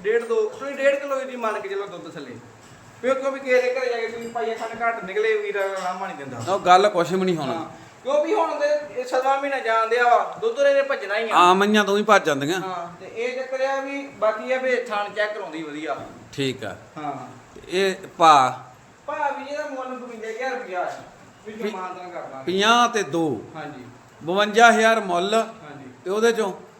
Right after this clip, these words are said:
Speaker 1: ਉਹ ਚੋਂ ਹੋ ਜੂਗਾ ਮਾਨਤਾਨ ਵੀ ਜੀ।
Speaker 2: ਜਿਹੜਾ ਵੀ ਕਨੈਕਟ ਕਰੇ।
Speaker 1: ਹਾਂ, ਖੁੱਲ੍ਹਾ ਕਰ ਦਾਂਗੇ ਮਾਨਤਾਨ।
Speaker 2: ਲਓ ਵੀ ਸੱਜਣੋ, ਬਵੰਜਾ ਚੋਂ ਖੁੱਲ੍ਹਾ ਮਾਨਤਾਨ ਕਹਿੰਦਾ ਕਰ ਦਿਆਂਗੇ। ਤੇ ਕੱਟੀ ਵੇਖੋ, ਸੱਤਵਾਂ ਮਹੀਨਾ ਲੱਗਿਆ
Speaker 1: ਬਾਕੀ
Speaker 2: ਹੋਇਆ।
Speaker 1: ਵੀ ਜੀ, ਜਿੰਨੇ ਵੀਰ ਪੈਸੇ ਲਾਊਗਾ ਨਾ, ਜਿੱਦਣ ਸੂਗੀ ਉਹਨੇ ਨਾਲ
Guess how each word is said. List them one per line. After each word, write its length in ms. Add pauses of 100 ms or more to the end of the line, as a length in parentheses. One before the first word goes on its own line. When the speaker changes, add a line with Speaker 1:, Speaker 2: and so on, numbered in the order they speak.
(320)
Speaker 1:
ਉਹ 60
ਚੋਂ 160
ਹੋ 80
ਜੂਗਾ 240
ਮਾਨਤਾਨ 420
ਵੀ 100
ਜੀ। 200 (160)
Speaker 2:
ਜਿਹੜਾ 260
ਵੀ 80
ਕਨੈਕਟ 440
ਕਰੇ। 240 (160)
Speaker 1:
ਹਾਂ, 180
ਖੁੱਲ੍ਹਾ 260
ਕਰ 100
ਦਾਂਗੇ 320
ਮਾਨਤਾਨ। 520
Speaker 2:
ਲਓ 220
ਵੀ 120
ਸੱਜਣੋ, 360
ਬਵੰਜਾ 440
ਚੋਂ 120
ਖੁੱਲ੍ਹਾ 440
ਮਾਨਤਾਨ 580
ਕਹਿੰਦਾ 320
ਕਰ 200
ਦਿਆਂਗੇ। 720
ਤੇ 140
ਕੱਟੀ 340
ਵੇਖੋ, 420 (340)
ਸੱਤਵਾਂ 580
ਮਹੀਨਾ 380 (280)
ਲੱਗਿਆ 440
Speaker 1:
ਬਾਕੀ 120
Speaker 2:
ਹੋਇਆ। 80
Speaker 1:
ਵੀ 160
ਜੀ, 100 (500)
ਜਿੰਨੇ 360
ਵੀਰ 220
ਪੈਸੇ 340
ਲਾਊਗਾ 320
ਨਾ, 220 (1120)
ਜਿੱਦਣ 320
ਸੂਗੀ 400
ਉਹਨੇ 320
ਨਾਲ 440